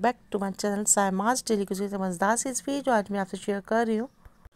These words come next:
बीफ कढ़ाई और चिकन कढ़ाई तो हम डेली रूटीन में बनाते ही हैं, लेकिन आज आप मेरे तरीके से चिकन आलू कढ़ाई तैयार कीजिए। यकीन जानिए, सिर्फ दस मिनट में इंशाअल्लाह अजीज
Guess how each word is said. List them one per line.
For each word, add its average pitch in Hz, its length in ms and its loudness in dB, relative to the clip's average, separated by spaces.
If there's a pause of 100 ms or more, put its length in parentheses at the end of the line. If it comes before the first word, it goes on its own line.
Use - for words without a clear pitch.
(280)
बीफ 262 300 2
कढ़ाई 302 320 6
और 285 100 2
चिकन 233 340 2
कढ़ाई 208 300 4
तो 214 80 2
हम 208 80 2
डेली 196 180 4
रूटीन 196 260 0
में 208 120 0
बनाते 185 360 0
ही 233 160 4
हैं, 240 140 2
लेकिन 220 320 0
आज 190 200 -2
आप 190 160 0
मेरे 196 220 -2
तरीके 202 340 0
से 226 220 2
चिकन 233 400 -2
आलू 202 220 0
कढ़ाई 190 300 0
तैयार 190 380 -2
कीजिए। 240 300 -2 (280)
यकीन 302 360 0
जानिए, 294 520 0
सिर्फ 233 380 -2
दस 254 220 2
मिनट 247 260 0
में 226 180 2
इंशाअल्लाह 220 800 0
अजीज 214 520 0